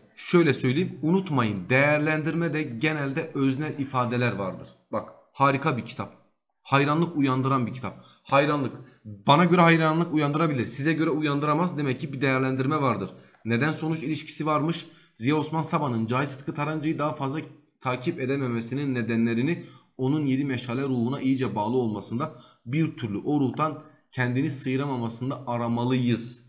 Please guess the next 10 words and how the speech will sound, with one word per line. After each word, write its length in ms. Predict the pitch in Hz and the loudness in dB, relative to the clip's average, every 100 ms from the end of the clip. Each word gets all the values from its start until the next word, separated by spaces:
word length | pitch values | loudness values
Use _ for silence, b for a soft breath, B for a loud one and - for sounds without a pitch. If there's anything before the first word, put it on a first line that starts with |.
| _ | _
Neden 300 | 107 110 131 | -6 -2 -2
aramalıyız? 840 | 113 107 107 104 107 135 160 - 107 | -2 -4 -4 -4 -2 -2 -2 -8 -6
Nerede 360 | 107 131 123 104 | 0 2 2 -2
aramalıyız? 520 | 104 101 101 135 151 | -4 -4 -2 -2 0
Sebepler 540 | 120 117 110 127 113 | 0 -2 0 0 0
ne? 160 | 131 B B B | 0 B B B
Neden 220 | 104 113 | -4 -2
sonuç 320 | 113 110 107 110 | -2 -2 -4 -4
ilişkisi 400 | 110 - - | -4 -4 -2
var? 140 | 123 | 0